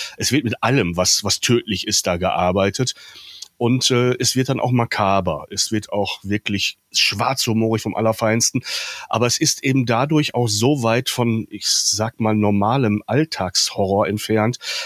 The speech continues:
dass er kein Vergleich ist mit einem Film wie, äh, Midsommar. Ich bin zwar auch selten in Schweden, aber ich hab andererseits für Dinge,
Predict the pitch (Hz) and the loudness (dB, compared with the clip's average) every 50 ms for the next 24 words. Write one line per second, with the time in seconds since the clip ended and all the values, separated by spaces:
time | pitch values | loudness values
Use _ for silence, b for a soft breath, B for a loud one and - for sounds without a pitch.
0 | B B B B _ - 107 - - 113 - - 117 117 127 - - 104 107 101 | B B B B _ -2 0 2 0 0 0 0 0 0 0 0 0 0 2 2
1 | 95 107 117 - - 120 - - 117 117 117 - 113 104 - - 117 113 113 110 | 2 2 0 0 0 -2 0 0 0 0 0 0 -2 -2 0 0 0 0 2 2
2 | 110 104 104 104 85 - 98 101 101 120 156 - - - 104 85 80 76 80 - | 2 2 2 2 0 0 0 0 0 2 2 2 2 0 0 0 -2 -4 -8 -6
3 | - 117 113 - - 101 69 95 131 131 - 151 165 170 - 147 139 120 - 160 | -2 -2 -2 0 0 2 2 2 2 2 2 2 2 4 2 2 0 0 0 0
4 | 185 214 214 202 170 - 156 160 165 160 B B B B B B B - - 143 | 0 2 2 0 0 0 0 0 0 0 B B B B B B B -4 -2 0
5 | - - 151 156 147 151 147 143 143 143 147 - - - 135 120 131 147 170 165 | 2 2 2 2 2 2 2 2 2 2 2 0 0 -2 0 0 2 2 2 2
6 | 160 | 2